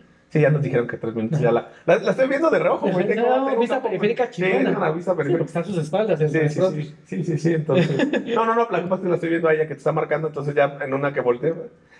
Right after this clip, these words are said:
Speaker 1: es de las ventajas de ser profesor, cabrón, que te
Speaker 2: Sí,
Speaker 1: empiezan
Speaker 2: claro.
Speaker 1: a salir ojos por todos lados, güey, ya lo dominas, güey, ¿qué te digo? Este, entonces sí, aunque no lo crean, pues evidentemente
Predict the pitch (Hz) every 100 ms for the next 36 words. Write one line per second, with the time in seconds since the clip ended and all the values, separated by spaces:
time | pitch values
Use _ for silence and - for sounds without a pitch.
0 | - - 240 208 185 185 190 214 - 156
1 | 147 175 151 - 147 147 127 123 120 120
2 | 151 226 208 196 - 151 180 175 151 -
3 | - 147 139 135 143 127 135 143 160 139
4 | 147 208 156 120 120 139 139 131 143 -
5 | - _ 190 180 - - - - 180 170
6 | 170 - - 147 151 147 147 - - 175
7 | 180 214 208 208 - - - 175 226 240
8 | 214 220 214 - - _ 143 139 147 170
9 | 175 175 - 175 160